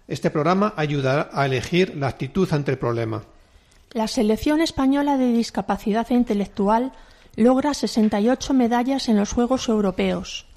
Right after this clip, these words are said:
Speaker 2: El equipo nacional español de deportistas con discapacidad intelectual, compuesto por diez atletas y nueve nadadores, ha tenido un gran rendimiento en los Juegos Europeos, celebrados en París,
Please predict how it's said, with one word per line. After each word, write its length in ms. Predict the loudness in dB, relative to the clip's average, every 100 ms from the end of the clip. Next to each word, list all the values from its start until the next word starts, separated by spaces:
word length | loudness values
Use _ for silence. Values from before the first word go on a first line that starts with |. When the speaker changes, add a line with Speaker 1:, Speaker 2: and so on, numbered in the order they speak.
| -20 -20 -20 -20 -8
Speaker 2:
El 160 | -2 0
equipo 360 | 0 0 2 2
nacional 520 | 2 2 2 2 0
español 500 | -2 0 2 2 2
de 120 | 2
deportistas 760 | 0 0 -2 -2 -6 -4 -4 0
con 160 | 2
discapacidad 760 | 2 -2 -4 -4 -4 -2 -2 -4 -6 0
intelectual, 880 | 2 2 -4 -4 -2 0 0 -2 -8 -20 -20 _
compuesto 540 | 2 4 4 2 0
por 220 | 0 0 0
diez 180 | 0
atletas 720 | 0 0 0 -2 -4 -6 -8 -8
y 140 | 2 4
nueve 260 | 4 4
nadadores, 800 | 2 2 0 0 0 -2 -6 -12 -20 -20 _ _
ha 160 | -4 -2
tenido 400 | 2 2 2 2
un 80 | 2
gran 240 | 2 0
rendimiento 640 | 2 2 6 6 6 4 4
en 80 | 2
los 140 | 2
Juegos 380 | 0 0 0 0
Europeos, 800 | 2 0 0 0 0 -4 -8 -16 _ -20 _ -2
celebrados 580 | 2 2 4 2 2 4
en 120 | 4
París, 560 | 4 0 -2 -4 -14